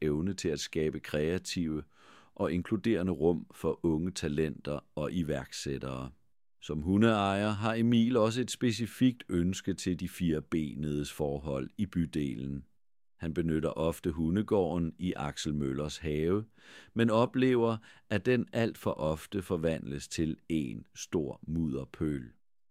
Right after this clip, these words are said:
Derfor foreslår han, at der etableres en ny hundegård i Frederiksberg Have,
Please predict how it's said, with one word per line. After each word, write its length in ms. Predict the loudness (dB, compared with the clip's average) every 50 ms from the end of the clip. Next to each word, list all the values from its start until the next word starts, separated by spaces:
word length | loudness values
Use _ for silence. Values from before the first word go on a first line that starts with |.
| _ _ _ _ _ _ _ _ _ _ -4
Derfor 320 | -4 -4 -2 -4 -6 -8
foreslår 560 | -4 -2 0 0 0 0 0 0 -2 -2 0
han, 220 | -2 -2 -4 -4 -6
at 200 | -6 -8 -6 -4
der 80 | -4
etableres 720 | -4 -4 -4 -6 -8 -6 -2 -2 -2 0 0 -2 -4 -2
en 140 | -2 -2 0
ny 220 | 0 0 0 -2
hundegård 720 | -2 -2 0 2 2 2 2 2 2 0 2 2 0 -2 -4
i 80 | -6
Frederiksberg 720 | -6 -6 -4 -4 -4 -4 -4 -6 -6 -4 -4 -2 -2 -4 -4
Have, 460 | -4 -4 -4 -2 -2 0 0 0 -2